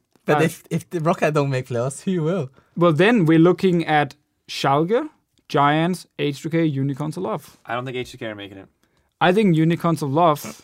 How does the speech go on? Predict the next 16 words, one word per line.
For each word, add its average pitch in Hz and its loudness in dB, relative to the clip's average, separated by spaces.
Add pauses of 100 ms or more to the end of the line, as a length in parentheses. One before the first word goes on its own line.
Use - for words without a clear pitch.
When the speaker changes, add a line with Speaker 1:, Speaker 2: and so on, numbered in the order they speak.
Speaker 1:
<clears throat> - -10
I 208 6
mean, 247 2
I, 240 2
I - 0
have 226 2
a 247 -2
feeling 240 -2
Uni-, 208 2
U 208 4
of 196 0
O 196 4
will, 151 0
which 139 -4
is, 151 0
Speaker 2:
Yeah, 180 2